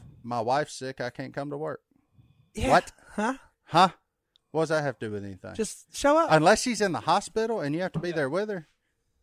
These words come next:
Speaker 1: that, that, uh-uh.
Speaker 3: Unless she's
Speaker 1: Be
Speaker 3: on,
Speaker 1: there.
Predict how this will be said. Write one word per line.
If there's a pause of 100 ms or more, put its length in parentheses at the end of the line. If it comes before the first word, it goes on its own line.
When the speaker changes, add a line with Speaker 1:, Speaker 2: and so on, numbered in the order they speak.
(140)
Speaker 1:
that,
that, (260)
uh-uh. (200)
Speaker 3:
Unless
she's
Speaker 1:
Be
Speaker 3:
on,
Speaker 1:
there.